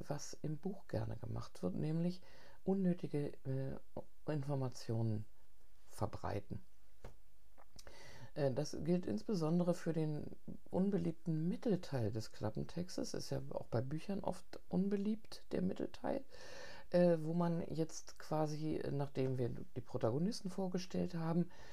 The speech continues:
äh, in die Handlung kommen, also den Auslöser der Handlung anfangen zu schildern und quasi, ähm, beschreiben oder beschreiben wollen,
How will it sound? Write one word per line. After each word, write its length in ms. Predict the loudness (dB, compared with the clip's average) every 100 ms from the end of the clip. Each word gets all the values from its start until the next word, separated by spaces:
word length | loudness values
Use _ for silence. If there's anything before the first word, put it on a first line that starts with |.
| -6 -4 0
äh, 440 | 2 2 2 0 0 -4 -2
in 140 | 0
die 140 | 0 2
Handlung 440 | 2 4 4 2
kommen, 300 | 0 0 2
also 240 | 2 2
den 440 | 2 4 2 2 -2 -4 -4 -4 -4 -4 0
Auslöser 720 | 4 4 4 2 4 4 4
der 580 | 2 2 4 4 4 0 -2 -6 -6 -6 -6 -6
Handlung 560 | -2 2 4 4 2 2 -4 -6 -6 -4 0
anfangen 460 | 2 2 2 0
zu 140 | 0 -2
schildern 460 | 2 4 6 6 2 -6 -6 -4
und 180 | -2 -2
quasi, 580 | 0 2 2 4 2 2
ähm, 480 | 2 2 2 0 -2 -4 -4 -4 -6 -4 -4 -4 -4 0
beschreiben 760 | 0 0 4 4 4 2 2
oder 260 | 0 2 2
beschreiben 580 | 0 -4 -2 0 0 2
wollen, 480 | 4 6 4 2